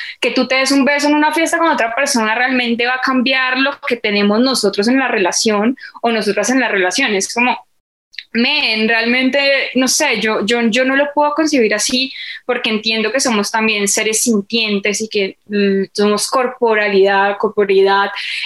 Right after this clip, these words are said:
y, y no podemos se-, separarnos, apartarnos al cien por ciento de eso. Y para llegar a esto, toca llegar al diálogo. Y es algo que acá muy personalmente, de, de hecho, yo hablo con mi pareja, es como, bueno,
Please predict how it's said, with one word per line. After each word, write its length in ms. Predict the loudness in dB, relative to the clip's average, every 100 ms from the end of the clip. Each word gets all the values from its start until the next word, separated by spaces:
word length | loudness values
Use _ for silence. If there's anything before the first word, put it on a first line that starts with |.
| -6
y, 440 | -2 0 0 -4 -2
y 120 | 0
no 180 | 2 0
podemos 300 | 0 0 0
se-, 160 | 0
separarnos, 680 | 0 -2 0 0 0 0 -2
apartarnos 480 | -2 -2 -2 0 0
al 80 | 0
cien 160 | 0
por 120 | 0
ciento 260 | -2 -2 0
de 140 | 0
eso. 120 | -2 -4 0
Y 220 | -2 0
para 340 | -2 0 0
llegar 380 | 0 0 0 0
a 200 | 0 0
esto, 340 | -2 -4 -6 -2
toca 260 | -4 0
llegar 220 | 0 2 0
al 160 | -2
diálogo. 520 | 0 0 0 -2 -4 -16 -16 -16 -16 -4
Y 100 | -2
es 100 | 0
algo 200 | 0 0
que 160 | 0 0
acá 260 | 0 -2
muy 160 | 0 -2
personalmente, 580 | 0 0 0 0 0 0
de, 340 | 0 0 -2
de 120 | -2
hecho, 160 | 0 2
yo 120 | 2
hablo 140 | 0 0
con 120 | 0
mi 80 | 0
pareja, 360 | 0 0 0
es 120 | -2 -2
como, 220 | 0 0
bueno, 320 | 0 -2